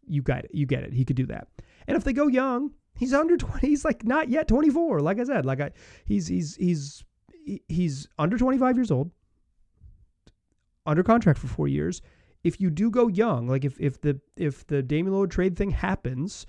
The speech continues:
and he's on another team, um, and they, they go into a rebuild or a re-, <laughs> they probably won't call it a rebuild, right? They'll,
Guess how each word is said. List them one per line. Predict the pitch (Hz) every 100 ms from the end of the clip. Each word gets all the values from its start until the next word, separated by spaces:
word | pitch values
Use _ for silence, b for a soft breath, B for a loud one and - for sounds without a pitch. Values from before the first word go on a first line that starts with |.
| b b b
and | 120
he's | 135 156
on | 165
another | 180 175 180
team, | 175 214 190 123 139 - b b b
um, | 131 117 117 117 - _ _ _ _ _ _ -
and | 156 135
they, | 135 135
they | 131 127
go | 127 135
into | 151 143 151
a | 147
rebuild | 143 170 151 156 151
or | 147 139
a |
re-, | 139 139 143 - -
<laughs> | -
they | 123
probably | 120 110 95
won't | - -
call | - 135 113
it |
a | 117
rebuild, | 131 147 143 151 160
right? | 147 160
They'll, | 143 139